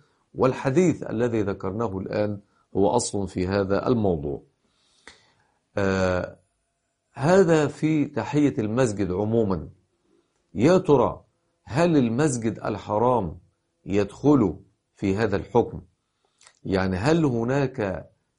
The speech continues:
تحية مسجد للمسجد الحرام؟ شيع بين كثير من الناس أن تحية المسجد الحرام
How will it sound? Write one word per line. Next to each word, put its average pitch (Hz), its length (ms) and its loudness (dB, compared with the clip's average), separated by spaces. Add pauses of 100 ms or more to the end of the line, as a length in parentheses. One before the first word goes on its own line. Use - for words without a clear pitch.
تحية 127 600 0
مسجد 101 760 0 (100)
للمسجد 107 500 -2
الحرام؟ 98 560 -2 (800)
شيع 160 540 2
بين 113 320 -2
كثير 110 540 -2
من 98 200 -2
الناس 107 720 -4 (220)
أن 113 400 0
تحية 110 560 -2
المسجد 107 460 -2
الحرام 107 680 -2